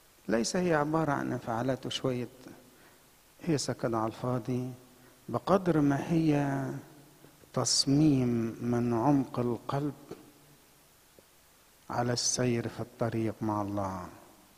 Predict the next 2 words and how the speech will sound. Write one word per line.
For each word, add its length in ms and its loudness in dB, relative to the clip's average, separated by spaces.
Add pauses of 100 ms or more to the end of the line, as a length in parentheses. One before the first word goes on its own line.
(800)
بعزيمة 960 0
أكيدة 640 -2